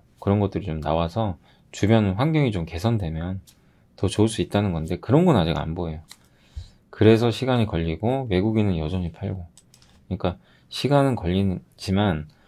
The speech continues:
밸류 자체가 워낙 낮고 기간 조정도 충분히 받았으니까 지금 구간에서 너무 두려움 갖지 마시고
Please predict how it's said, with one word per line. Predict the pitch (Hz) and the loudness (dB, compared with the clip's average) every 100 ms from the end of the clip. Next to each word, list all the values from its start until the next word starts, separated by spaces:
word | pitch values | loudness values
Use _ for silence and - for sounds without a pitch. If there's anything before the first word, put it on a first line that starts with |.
| _ _ _ | _ _ _
밸류 | - 113 139 | 4 8 10
자체가 | 120 - 95 | 8 4 -2
워낙 | 90 85 87 | 0 0 -2
낮고 | 73 - - 95 80 - _ _ _ | -6 -12 -4 -4 -4 -12 _ _ _
기간 | - 107 113 113 | -4 2 4 4
조정도 | 101 90 82 | 2 0 -2
충분히 | 78 135 123 101 | -6 -6 -4 -4
받았으니까 | 80 82 - 82 - 101 117 - - _ _ | -4 -6 -6 -10 -4 -2 -2 -4 -20 _ _
지금 | - 101 113 | -2 2 2
구간에서 | 101 - 90 82 82 | 0 -2 -2 -2 -6
너무 | 82 85 85 | -6 -4 -6
두려움 | - 107 98 | 0 0 0
갖지 | 78 - | -4 -6
마시고 | 87 73 - - 104 | -6 -6 -12 -8 -8